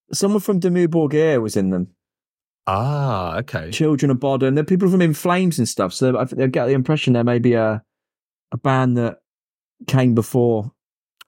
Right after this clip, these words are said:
Speaker 1: like, a
Speaker 2: Okay,
Speaker 1: bigger
Speaker 2: yeah,
Speaker 1: band.
Speaker 2: that's quite cool. One, one other thing about, this is a huge jump back, but to Rage Against the Machine, you know, when we were talking about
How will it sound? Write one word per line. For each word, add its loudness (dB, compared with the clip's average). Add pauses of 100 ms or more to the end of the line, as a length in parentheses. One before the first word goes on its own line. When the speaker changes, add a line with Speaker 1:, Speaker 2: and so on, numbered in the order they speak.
(100)
Speaker 1:
like, -4
a 0
Speaker 2:
Okay, 0
Speaker 1:
bigger 2 (100)
Speaker 2:
yeah, 2
Speaker 1:
band. -4 (360)
Speaker 2:
that's -4
quite -2
cool. -4 (420)
One, 4
one 2
other -2
thing -6
about, -2 (120)
this -2
is -2
a 0
huge -2
jump 0
back, -6
but -6
to 0
Rage 2
Against -4
the -2
Machine, -2
you 2
know, 2
when 2
we 4
were 2
talking -4
about -2